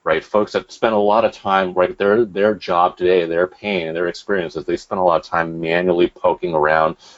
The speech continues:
systems and putting out fires manually because they don't have a good framework and a system for describing the correctness of a particular system, right?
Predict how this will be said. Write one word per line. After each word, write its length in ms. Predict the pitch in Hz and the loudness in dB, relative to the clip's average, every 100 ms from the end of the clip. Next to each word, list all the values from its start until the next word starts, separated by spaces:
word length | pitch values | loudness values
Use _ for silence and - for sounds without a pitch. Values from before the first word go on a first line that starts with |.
| - | -16
systems 520 | - 117 - 80 85 | -4 -2 -2 -4 -4
and 120 | 80 | -6
putting 360 | - 107 95 90 | -6 -4 -2 0
out 180 | 85 - | -2 -2
fires 600 | - 85 87 80 80 87 | -2 0 2 2 0 -4
manually 540 | 87 104 120 80 76 | -2 0 2 0 -2
because 240 | - 78 80 | -4 -14 -4
they 80 | |
don't 180 | 82 80 | -2 -2
have 140 | 85 78 | -6 -6
a 20 | |
good 220 | 73 76 | -4 -4
framework 480 | _ 80 80 73 73 | _ -4 -4 -4 -8
and 100 | 71 | -8
a 40 | |
system 500 | - 92 - 78 71 | -6 -6 -4 -6 -8
for 340 | - - - 80 | -10 -20 -4 -4
describing 640 | 76 - 90 82 82 80 | -4 -4 0 0 -2 -2
the 140 | 78 | -2
correctness 720 | - - 80 95 113 - 76 - | -4 -4 0 2 0 -4 -8 -6
of 80 | 71 | -6
a 80 | |
particular 420 | - - - - - | -6 -10 -12 -8 -8
system, 420 | - 120 - - | -2 -2 -2 -6
right? 260 | 67 76 | -2 -2